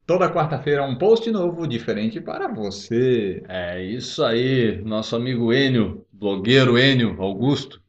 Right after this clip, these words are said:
Speaker 1: É, a gente é blogueiro, podcaster, corredor, maratonista,
Speaker 2: Hum.
Speaker 1: estudante.
Speaker 2: Se precisar de gente aí pra ser servente de obra também, nós vamos, né, cara?
Speaker 1: É, daí acho que não.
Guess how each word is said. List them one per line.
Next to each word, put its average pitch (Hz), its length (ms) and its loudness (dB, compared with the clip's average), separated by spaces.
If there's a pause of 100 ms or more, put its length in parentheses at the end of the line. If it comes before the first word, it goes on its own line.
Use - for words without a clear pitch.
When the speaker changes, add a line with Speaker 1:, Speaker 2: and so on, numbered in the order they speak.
Speaker 1:
É, 123 220 -2
a 117 180 0
gente 123 240 -2
é 127 160 2
blogueiro, 113 500 2
podcaster, 143 800 -2
corredor, 139 1040 -2 (360)
maratonista, 117 1300 -4
Speaker 2:
Hum. 107 40 -4
Speaker 1:
estudante. 127 1000 -2 (140)
Speaker 2:
Se - 180 -8
precisar 127 480 2
de 127 120 0
gente 131 300 0
aí 123 140 2
pra 123 160 2
ser 123 160 -4
servente 120 440 -2
de 110 100 -2
obra 117 280 2
também, 110 200 -2
nós 104 180 -2
vamos, 131 400 2
né, 120 160 -2
cara? 113 320 -2
Speaker 1:
É, 170 100 -6
daí 180 480 2
acho 226 160 4
que 208 60 -2
não. 156 320 2